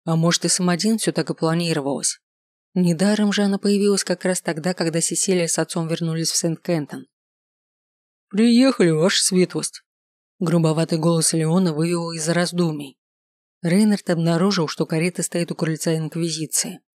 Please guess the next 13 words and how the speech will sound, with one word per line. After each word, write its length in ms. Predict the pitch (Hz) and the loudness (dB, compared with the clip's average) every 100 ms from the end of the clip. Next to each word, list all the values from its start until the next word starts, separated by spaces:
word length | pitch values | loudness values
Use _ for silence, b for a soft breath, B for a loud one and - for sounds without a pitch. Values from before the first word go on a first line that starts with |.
| _ | _
а 100 | 180 | -2
дежурные 540 | 160 160 175 190 175 156 | 0 0 0 -2 -2 -2
странно 360 | - 165 170 | -4 -4 -4
косятся 460 | 156 175 - 160 165 | -4 -2 -2 -4 -4
в 40 | |
его 200 | 170 165 | -6 -6
сторону. 560 | 175 - 175 143 143 202 _ _ _ _ _ _ _ _ _ _ _ _ _ | -8 -2 -2 -2 -8 -16 _ _ _ _ _ _ _ _ _ _ _ _ _
«Давно 360 | 160 151 151 190 | -6 -4 -2 -2
стоим?» – 400 | - 190 139 - _ _ _ _ | 0 -2 -2 -8 _ _ _ _
поинтересовался 800 | 175 156 165 - 170 160 147 - | -2 0 -2 -2 -2 -2 -4 -4
он 100 | 156 | -4
у 60 | 156 | -4
кучера. 460 | 170 - 147 185 | -4 -2 -4 -8